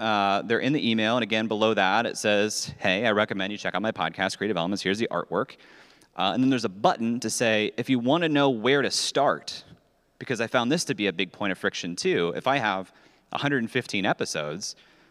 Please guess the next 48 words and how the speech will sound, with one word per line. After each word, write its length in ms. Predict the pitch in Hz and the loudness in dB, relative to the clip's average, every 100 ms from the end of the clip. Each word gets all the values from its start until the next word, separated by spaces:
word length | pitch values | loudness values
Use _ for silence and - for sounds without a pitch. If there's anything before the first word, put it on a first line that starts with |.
| _ _ | _ _
where 100 | 143 | -2
does 100 | 165 | 0
somebody 220 | 190 160 131 | 0 0 0
start 420 | - 160 196 113 | 0 0 0 -2
if 80 | - | -4
they're 100 | 127 | -4
coming 200 | 135 127 | -2 -2
to 40 | |
my 100 | 113 | -2
podcast 440 | - 120 123 113 | 0 -2 0 -4
for 80 | - | -4
the 60 | 110 | -6
first 300 | 123 113 - | -4 -4 -4
time? 280 | 135 165 95 | -2 -2 -2
Do 120 | 90 | -6
I 40 | |
go 160 | 98 110 | -4 0
all 200 | 95 107 | 2 2
the 60 | |
way 60 | 117 | 2
back 220 | 104 107 | 0 0
to 120 | - | -2
episode 440 | - 107 - 95 90 | -4 -4 -2 0 0
one? 540 | 87 123 143 139 143 - - - - _ _ - | 0 0 0 0 -2 -6 -20 -20 -20 _ _ -4
I 40 | |
don't 100 | 190 | 0
think 120 | 190 139 | 0 2
enough 280 | 123 - | 0 -4
podcasters 560 | - 127 127 110 101 - | -2 -2 0 -2 -2 -2
think 160 | 143 - | -2 0
about 320 | 82 78 - | -4 -6 -12
that. 200 | 73 - | -16 -10
Like, 180 | 85 - | -10 -8
coming 360 | - 156 127 | -6 -4 -2
in 180 | 113 110 | -2 -4
cold, 560 | - 160 170 87 85 - - - - _ | -4 -2 0 -2 -4 -8 -20 -20 -20 _
what 200 | - 123 | -4 0
do 60 | 120 | 0
we 80 | 107 | 0
do? 300 | 156 147 90 - - - _ _ | 2 0 -2 -8 -20 -20 _ _
So 180 | - 139 | -2 0
this 180 | 143 - | 0 -2
is 120 | 131 | -4
advice 340 | 120 117 113 113 | 2 2 2 2
I 80 | |
got 240 | 104 104 - | 2 2 0
from, 480 | 104 98 95 90 - | 0 0 -2 -6 -2
uh, 340 | 92 90 92 | 0 2 0